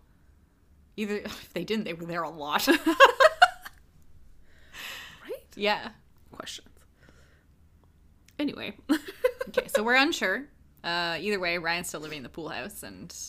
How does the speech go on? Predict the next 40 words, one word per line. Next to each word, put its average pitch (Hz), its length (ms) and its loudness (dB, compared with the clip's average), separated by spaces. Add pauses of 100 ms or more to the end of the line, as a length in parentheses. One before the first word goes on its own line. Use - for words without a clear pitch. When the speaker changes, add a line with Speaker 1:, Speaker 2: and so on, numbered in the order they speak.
(160)
Speaker 1:
for 151 160 -12
reasons 165 520 -14 (260)
that 165 100 -16
we're 175 80 -16
not 117 160 -12
quite - 120 -16
sure - 140 -16
of. - 140 -14 (120)
Speaker 2:
Yeah. 226 100 -12 (580)
Speaker 1:
They 165 100 -4
wanted 160 300 -8
him 175 140 -8
to 180 60 -10
have 196 180 -12
more 156 140 -12
space - 280 -10
than 180 160 -8
Seth - 280 -10
<laughs> - 20 -4
does. 381 340 4
I 233 100 8
don't 294 240 2
know. 359 100 6 (1160)
Speaker 2:
Yeah. - 640 -6 (140)
<laughs> - 320 -14
Speaker 1:
Anyway. 185 960 -2
Speaker 2:
Yeah. 240 80 -6 (1500)
But 208 80 2
yeah, 156 260 0
and 190 140 0
then 180 120 0
Sandy, 175 320 0
this 185 120 -2
is 208 120 -4
where 180 420 6 (160)
Sandy 175 280 0
and 160 140 -4
Kirsten 156 440 -2
start 131 380 0
to 127 360 0